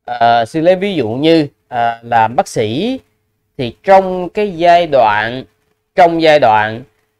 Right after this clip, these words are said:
à, mà học ấy thì, à, cũng sát sanh,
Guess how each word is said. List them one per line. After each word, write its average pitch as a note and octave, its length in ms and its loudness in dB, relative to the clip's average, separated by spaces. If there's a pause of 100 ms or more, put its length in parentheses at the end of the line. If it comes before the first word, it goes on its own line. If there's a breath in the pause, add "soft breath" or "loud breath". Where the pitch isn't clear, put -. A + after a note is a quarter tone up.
(140)
à, A#2+ 520 2
mà A2+ 600 -2
học A#2 220 -8
ấy G#3+ 220 -2 (440)
thì, A2 460 -6
à, G#2 460 -6
cũng D3+ 440 -10
sát - 200 -10
sanh, E3 200 -2